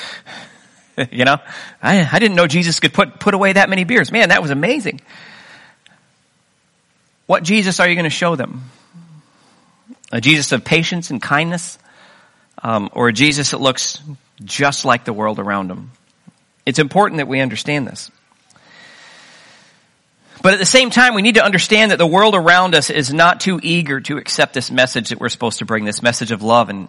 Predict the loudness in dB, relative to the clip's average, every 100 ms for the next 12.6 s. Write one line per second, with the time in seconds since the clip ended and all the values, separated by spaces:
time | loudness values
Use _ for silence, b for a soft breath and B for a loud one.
0 | -12 -10 -8 -6 -4 -4 -8 -16 -16 -10
1 | -8 -8 -4 0 0 0 -2 -4 -10 -8
2 | -6 -6 -8 -6 -6 -6 -6 -4 -2 0
3 | -2 -2 -4 -4 -4 -4 -6 -6 -4 0
4 | 0 -2 -4 -6 -10 _ _ _ _ _
5 | _ b b b b b b b b b
6 | b b b b b _ _ 0 2 2
7 | 0 0 0 4 6 6 4 2 2 2
8 | 0 4 6 6 2 -2 -4 B B 0
9 | 2 6 6 6 2 0 2 0 2 0
10 | 2 6 6 4 4 4 4 4 4 6
11 | 4 6 4 2 0 -4 -4 -4 -2 0
12 | 0 0 2 4 2